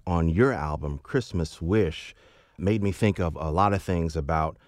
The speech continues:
uh, my background as well. But I wanna ask you and Samara, could you tell us maybe a memorable act of service that you guys were a part of? Uh, and then conversely, what is maybe the hippest thing someone has done for you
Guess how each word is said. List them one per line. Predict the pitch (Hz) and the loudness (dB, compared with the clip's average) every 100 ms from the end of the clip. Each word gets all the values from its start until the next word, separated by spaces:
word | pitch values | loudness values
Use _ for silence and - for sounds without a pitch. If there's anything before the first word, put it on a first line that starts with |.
| _ - | _ -8
uh, | 73 | -6
my | 73 90 104 | 2 4 4
background | 85 85 78 87 82 80 | 2 -2 -2 -2 0 -2
as | 78 76 - | -2 -6 -4
well. | 85 90 80 76 | 0 0 0 -2
But | 82 | 2
I | 90 | 4
wanna | 107 113 | 4 4
ask | 95 92 - - | 2 0 -2 -2
you | 98 101 | 0 0
and | 80 80 | 0 -4
Samara, | - 80 82 87 78 71 73 - _ _ _ _ | -4 -2 0 0 -2 -4 -10 -18 _ _ _ _
could | - 92 | -2 0
you | 139 | -2
tell | - 151 139 | -2 -2 0
us | 107 - | 0 -2
maybe | - 92 95 87 85 80 - _ _ | 0 2 2 2 0 -4 -14 _ _
a | 90 | 2
memorable | 82 98 113 104 90 87 76 76 - | 4 6 6 4 4 2 2 -2 0
act | 90 85 82 | 0 0 -6
of | 78 | -6
service | - 104 87 73 - - - _ _ _ _ | 2 4 4 0 -8 -14 -20 _ _ _ _
that | 85 | -2
you | 87 | 0
guys | 87 87 87 82 | 2 4 4 2
were | 82 | 0
a | 73 | -2
part | - 90 80 | -2 2 2
of? | 73 71 57 - - - | 0 -4 -8 -14 -20 -8
Uh, | 80 80 87 | -2 -2 0
and | 110 107 | 2 2
then | 92 135 135 117 | 6 4 4 0
conversely, | - 139 104 107 143 165 101 90 87 101 - _ _ _ | -4 -4 -2 0 -2 -4 -4 -2 -2 -4 -12 _ _ _
what | - 117 | 2 4
is | 113 | 4
maybe | 120 120 | 2 4
the | 110 | 4
hippest | 104 127 113 - | 2 2 0 0
thing | 117 110 117 | 2 2 2
someone | - 107 110 113 | 2 2 4 4
has | 110 92 | 2 2
done | 90 113 120 | 4 4 4
for | 131 | 4
you | 113 131 160 85 - | 4 4 4 0 -4